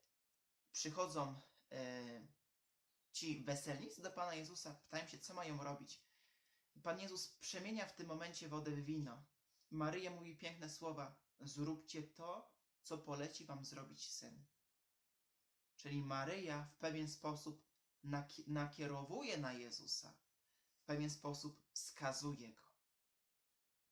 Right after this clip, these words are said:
Jako taką, jako wskazuje Jezusa, czy Maria jest taką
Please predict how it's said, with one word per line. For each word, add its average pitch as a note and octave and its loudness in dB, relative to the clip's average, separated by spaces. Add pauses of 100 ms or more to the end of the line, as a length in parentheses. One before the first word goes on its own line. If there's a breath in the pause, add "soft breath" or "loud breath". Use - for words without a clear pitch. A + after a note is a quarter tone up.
(1400)
Jako D#3 4
taką, D3+ -2 (340)
jako D3+ 2
wskazuje D#3+ 0
Jezusa, D3 0
czy D3+ 0
Maria D#3 2
jest D#3 -2
taką D#3 -2